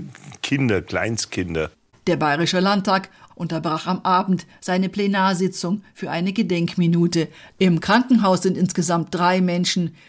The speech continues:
Speaker 2: Schwer mit dem Messer verletzt wurden ein syrisches Mädchen und ein Mann.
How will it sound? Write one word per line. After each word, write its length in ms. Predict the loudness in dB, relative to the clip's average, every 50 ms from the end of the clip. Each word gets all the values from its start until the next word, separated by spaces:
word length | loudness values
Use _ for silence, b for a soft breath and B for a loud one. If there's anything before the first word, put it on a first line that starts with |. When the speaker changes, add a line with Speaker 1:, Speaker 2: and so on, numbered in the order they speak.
| B B
Speaker 2:
Schwer 320 | -6 -2 2 2 4 4
mit 180 | 2 0 0 0
dem 140 | -2 0
Messer 280 | 0 0 -2 -2 -2 -4
verletzt 540 | -2 0 0 2 2 0 0 -2 -4 -6 B B B B B
wurden 260 | 0 2 4 4 2
ein 180 | 2 2 2 2
syrisches 500 | 2 4 2 2 2 2 0 -2 0 2
Mädchen 500 | 2 2 2 2 0 -2 -2 -2 -2 -2
und 180 | -4 -6 -4 -2
ein 220 | 0 0 2 2
Mann. 380 | 2 2 2 0 0 -4 -4